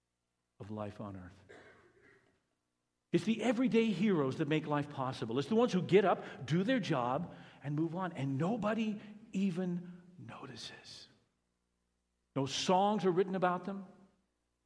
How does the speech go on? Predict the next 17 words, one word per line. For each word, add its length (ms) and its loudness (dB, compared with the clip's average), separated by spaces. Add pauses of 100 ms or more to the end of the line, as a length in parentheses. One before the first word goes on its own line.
(380)
No 100 0
great 280 0
books. 460 0 (1600)
They 80 -10
come 340 -6
and 80 -6
they 80 -6
go. 340 -8 (1200)
They 100 -4
do 160 -2
what's 240 -4
right. 400 -4 (1500)
Because 240 -14
it's 200 -14
right. 320 -18 (2500)
And 140 -8
that's 500 -10